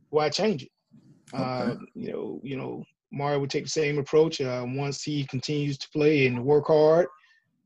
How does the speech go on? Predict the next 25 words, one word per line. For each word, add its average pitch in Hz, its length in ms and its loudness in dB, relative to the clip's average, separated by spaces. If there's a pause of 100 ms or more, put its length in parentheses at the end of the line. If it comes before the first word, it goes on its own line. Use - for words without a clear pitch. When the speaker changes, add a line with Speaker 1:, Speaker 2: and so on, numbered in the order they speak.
(320)
Speaker 1:
and 131 240 -2
do 156 100 -2
the 147 80 -2
things 151 240 4
that 139 120 4
he 147 100 2
needs 147 340 -4
to 147 80 -8
do, 156 360 0 (240)
he 170 160 2
understand 175 580 4
what 170 220 6
needs 165 240 0
to - 80 -4
be 165 100 2
done. 175 420 2 (640)
That's 147 300 -2
on 151 160 0
the 160 80 0
field 180 480 4 (640)
and 139 180 -4
in 147 220 0
the 143 60 0
classroom. 175 680 2
So, 139 480 0